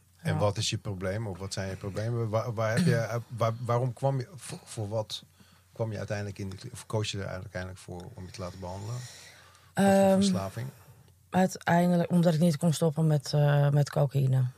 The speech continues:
Speaker 2: Dat was eigenlijk mijn, eh, grote... Ik dronk vooral... Ik begon op een jonge leeftijd met alcohol. Een jaar of vijftien was ik. Toen begon ik met elk weekend, eh, drinken. En dat was veel. Eh, ik kon heel veel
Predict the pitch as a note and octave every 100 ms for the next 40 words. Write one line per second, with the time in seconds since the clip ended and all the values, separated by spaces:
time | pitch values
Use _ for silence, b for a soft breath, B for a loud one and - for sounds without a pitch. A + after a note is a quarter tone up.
0 | - D3 D3 C#3 - D3 D#3+ C#3+ D3 D3
1 | D3 C#3+ C#3+ C#3+ - D3 B2+ - D3 D#3
2 | F3 F3+ - E3 D#3 D3 C#3+ C3 b b
3 | b b b E3 E3+ - F3+ E3+ E3+ D#3+
4 | D#3+ D#3+ F3+ F3 E3 D3+ D#3 D3+ D3+ D#3+
5 | F3+ G3+ A#3 - _ - - D#3 D#3 D3+
6 | C#3+ - - - D#3 D#3+ - G3+ G3+ F#3+
7 | G#2+ A#2 E3 D#3 - E3+ - - B B
8 | B D3+ - D#3 D3 D#3 D#3 D3 C#3+ C#3+
9 | C#3 C#3 C#3+ E3 F#3 A3 - D3+ D3+ C3+
10 | - C#3+ D#3 B3+ _ b b b b b
11 | b b - D3+ C#3+ C#3+ - - F#3 E3+
12 | E3 E3+ C#3+ D3+ D3